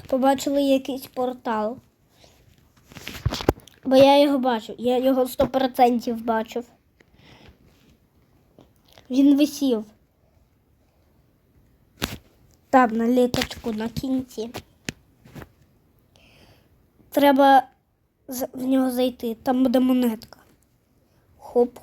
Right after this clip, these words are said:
хоп, хоп, хоп, хоп. Але ту монетку забрати і не так просто. В всіх інших минулих серіях ми проходили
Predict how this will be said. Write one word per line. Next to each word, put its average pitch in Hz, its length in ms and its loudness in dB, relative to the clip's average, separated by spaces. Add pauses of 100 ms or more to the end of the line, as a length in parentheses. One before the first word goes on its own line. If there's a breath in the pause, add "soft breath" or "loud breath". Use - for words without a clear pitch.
хоп, 247 200 -4
хоп, 269 180 -8
хоп, 349 200 -4
хоп. 359 120 -2 (1200 soft breath)
Але 277 240 8
ту 311 340 0
монетку 311 680 2 (120)
забрати 285 600 2 (140)
і - 20 2
не 277 260 2
так 262 380 2 (120)
просто. 277 880 0
В 233 60 -12 (420 loud breath)
всіх 453 320 2
інших 359 460 0
минулих 311 500 4
серіях 285 600 0 (460 soft breath)
ми 285 200 0
проходили 330 1300 4